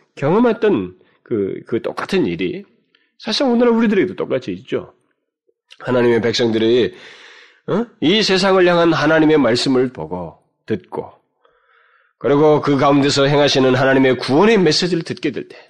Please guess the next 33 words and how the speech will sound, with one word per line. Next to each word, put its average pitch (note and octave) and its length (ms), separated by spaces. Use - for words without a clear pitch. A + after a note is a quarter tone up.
하나님께서 G3+ 560
이 G3 160
세상을 F#3+ 400
향해서 F3+ 280
그래도 F3+ 420
구원의 G#3+ 400
뜻을 A3+ 300
어떻게 A3 360
행하시고 G3 520
그것을 F#3+ 360
위해서 D#3+ 260
얼마나 G3 400
인내하시는지, G3+ 840
그리고 G3 440
우리를 G#3 360
향한 G#3 260
하나님의 G#3 380
그 F#3+ 120
집요한 A#3+ 640
구원의 G#3+ 300
메시지를 D#3 420
듣게 D3+ 240
될 B2 180
때, D#3 220
그 - 120
말씀에 G#3+ 720
정말 F2+ 320
그 F#2+ 120
영광스러움과 A2+ 1040
풍요로움과 A#2+ 600
단맛을 E3+ 480
느끼게 F#2+ 280
됩니다. - 340